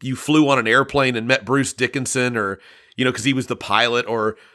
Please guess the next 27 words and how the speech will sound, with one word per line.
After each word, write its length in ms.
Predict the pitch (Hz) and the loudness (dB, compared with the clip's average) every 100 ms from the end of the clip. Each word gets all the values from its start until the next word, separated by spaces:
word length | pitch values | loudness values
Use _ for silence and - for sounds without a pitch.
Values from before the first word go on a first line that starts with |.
| _ _ _ _ | _ _ _ _
or 180 | 135 156 | 4 4
if 80 | 147 | 2
it 60 | |
was 160 | 131 117 | -4 -2
just 340 | 135 123 - | -2 -2 -6
something 300 | - 147 139 | -2 0 0
like 220 | 135 120 | 0 0
me 220 | 113 139 127 | 0 0 0
being 260 | 123 135 | 0 0
on 140 | 127 113 | 0 0
a 40 | |
school 420 | - - 143 151 | -4 -2 2 2
bus 420 | 117 107 110 101 | 2 0 0 -2
and 320 | 120 95 95 - _ _ _ _ _ - | -4 -6 -10 -18 _ _ _ _ _ 0
getting 220 | 135 131 | 0 2
into 200 | 127 135 | -2 -2
an 80 | 120 | 0
argument 560 | 117 151 120 107 90 - _ - | 2 2 2 -6 -8 -12 _ -8
about 300 | 110 113 - | 0 0 2
something 340 | 139 120 113 | -2 -2 -6
stupid. 640 | - - 143 156 107 101 101 - _ _ _ _ - | -6 -6 -4 -2 -4 -6 -10 -20 _ _ _ _ 0
Every 220 | 170 196 | 2 2
one 180 | 180 185 | 2 4
of 100 | 165 | 4
us 120 | 147 | 2
has 220 | 147 139 123 | 2 2 0
these 180 | 123 | -4